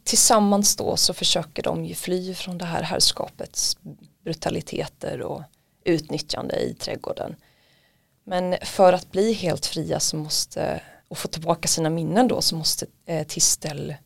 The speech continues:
få tillbaka sitt riktiga namn. Och det kan han bara få av den här onda damen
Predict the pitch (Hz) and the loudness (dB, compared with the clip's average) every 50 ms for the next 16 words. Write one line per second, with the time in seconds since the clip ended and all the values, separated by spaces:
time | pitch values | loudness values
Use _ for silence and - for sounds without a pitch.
0 | _ _ _ _ _ _ - 180 - 165 185 - 160 - - - 160 - - - | _ _ _ _ _ _ -14 -4 -4 -4 -2 -2 -4 -4 -4 -4 -4 -4 -4 -4
1 | - 160 151 - - - 151 151 185 202 - 147 - - - 170 185 180 - - | -8 -12 -14 -12 -10 -10 -6 -4 -4 -4 -4 -6 -8 -12 -8 -6 -6 -4 -4 -6
2 | 175 165 170 165 - - - - 170 - - 190 196 202 202 190 185 180 - - | -8 -6 -8 -10 -8 -6 -6 -6 -6 -6 -2 0 0 2 2 0 -2 -4 -8 -12
3 | 175 175 175 165 156 156 - - 170 156 160 160 180 - - 156 156 - - - | -14 -12 -10 -12 -12 -10 -8 -8 -8 -8 -8 -10 -10 -6 -4 -4 -2 -4 -6 -8
4 | - - 160 | -12 -14 -14